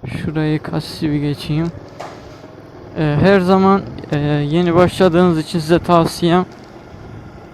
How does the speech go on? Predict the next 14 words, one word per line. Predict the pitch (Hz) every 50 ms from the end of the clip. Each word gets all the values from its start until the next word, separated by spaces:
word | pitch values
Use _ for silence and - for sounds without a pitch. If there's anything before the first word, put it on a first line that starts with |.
| - - - - - - - 160
e, | 143 147 143 139 143
sağdan | - - - - 196 196 185 190 175 190 185 170
sağdan | 151 - 185 170 156 180 175
gidin. | 170 165 151 139 131 131 139 143
Yani | 131 135 135 135 -
en | 175 190 190 170
kötü | 170 180 170 - 170 170 160
bir | 170
şey | - - 180 175
olduğunda | 185 180 180 170 156 160 160 165 180 180
sağa | - - - 170 165 165 139
çekip | - 175 165 - 180 175 - - - - - - - - - - - - - - - - -
durabilirsiniz. | - 170 175 170 156 156 156 156 156 139 - - 156 139 139 131 - - - - - - - - - - - - - - - - - - - - - - - - - - -
Kasislerden | - 175 170 - 185 180 - - 190 190 190 190 180 180 196 196 196